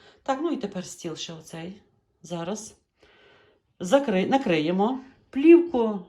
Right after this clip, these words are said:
е, на весь стіл не купувала, купила лише ось таке декоративне накриття,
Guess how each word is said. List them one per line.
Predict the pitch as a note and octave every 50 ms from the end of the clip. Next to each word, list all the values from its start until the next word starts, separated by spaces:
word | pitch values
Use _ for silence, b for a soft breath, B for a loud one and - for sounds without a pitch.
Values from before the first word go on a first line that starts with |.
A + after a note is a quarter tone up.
| - -
е, | G3 G#3
на | G#3+ A3 A#3 A#3+ A#3+
весь | B3 B3+ A#3+ A#3
стіл | A#3 - - - A#3+ A3+ G#3+ A3+
не | C4+ E4+
купувала, | E4+ E4+ C4+ A#3 - B3 A#3+ B3 B3 A#3+ A3+ A3+
купила | A3+ - E4 F4 F4+ C4+ G#3+
лише | G3 F#3+ F#3+ - - G#3+
ось | F#3 F3
таке | - - E3+ - G3 F3+
декоративне | F3 F3 E3+ F#3+ F3+ F3+ F3+ - F#3+ F3+ F3 F3 E3+
накриття, | F3 F3+ F3 - G#3+ B3 A#3+ - - C#4+ C#4+ D4+